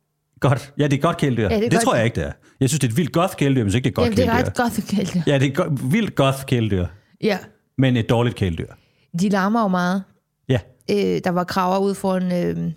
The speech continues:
Speaker 2: mit soveværelse hele sidste sommer.
Speaker 1: Fuck, hvor
Speaker 2: Holdt
Speaker 1: nederen.
Speaker 2: mig sygt vågen.
Speaker 1: Ja, om
Speaker 2: Lige
Speaker 1: dagen,
Speaker 2: der.
Speaker 1: hvor man prøver at sove.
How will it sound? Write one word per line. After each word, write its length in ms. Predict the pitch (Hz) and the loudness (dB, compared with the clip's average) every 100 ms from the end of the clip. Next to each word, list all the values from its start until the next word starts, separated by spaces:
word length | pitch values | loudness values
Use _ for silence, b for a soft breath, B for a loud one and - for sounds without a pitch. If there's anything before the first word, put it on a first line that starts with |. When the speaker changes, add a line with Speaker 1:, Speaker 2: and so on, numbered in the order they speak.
| - _ _ _ _ _ _ _ _ _ _ | -12 _ _ _ _ _ _ _ _ _ _
Speaker 2:
mit 180 | 202 180 | -4 -2
soveværelse 420 | 196 180 170 170 - | 0 0 -2 -4 -6
hele 180 | 185 202 | -4 -4
sidste 260 | 190 175 | -4 -10
sommer. 260 | - 175 175 175 _ _ _ _ _ _ _ | -6 -4 -4 -8 _ _ _ _ _ _ _
Speaker 1:
Fuck, 240 | - - - | -14 -14 -12
hvor 100 | - | -6
Speaker 2:
Holdt 200 | - 180 | -2 -2
Speaker 1:
nederen. 380 | 185 175 170 165 175 | -2 -2 -4 -8 -10
Speaker 2:
mig 100 | 165 | -8
sygt 200 | 208 185 | -6 -4
vågen. 240 | 180 175 170 _ _ _ _ _ _ _ _ _ _ | -2 -2 -6 _ _ _ _ _ _ _ _ _ _
Speaker 1:
Ja, 100 | 120 | 0
om 60 | 113 | 2
Speaker 2:
Lige 60 | 113 | 4
Speaker 1:
dagen, 120 | 147 | 4
Speaker 2:
der. 60 | 120 | 4
Speaker 1:
hvor 100 | 110 | 2
man 120 | 110 | 2
prøver 180 | 113 123 | 2 2
at 60 | |
sove. 200 | 127 127 | 2 0